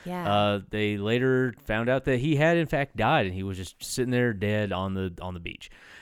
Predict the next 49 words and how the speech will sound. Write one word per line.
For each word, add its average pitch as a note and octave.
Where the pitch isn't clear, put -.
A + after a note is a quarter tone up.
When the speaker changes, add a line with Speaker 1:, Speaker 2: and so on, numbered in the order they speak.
Speaker 2:
Uh, G#2
the G#2+
cause C3+
of B2
death D3
still C#3
is G2+
totally C#3
unknown, G2
and A2
there's G#2
a G2+
lot G#2+
of F2
really C#3
crazy G#2
theories G2
about F2+
who A2+
he G2
was. F#2+
They G#2+
think A2
that F#2+
there's F#2+
a, F#2
there's G2
a G2
chance C3
that A#2+
he A2+
could B2
have G2+
been A2+
a G#2
Cold B2+
War G2+
spy. D3
He A#2+
could E3
have C#3
just A2
Speaker 1:
Mm-hmm. B2+
Speaker 2:
been A2+
a G2
jilted B2+
lover, G2
someone A2
who, G2+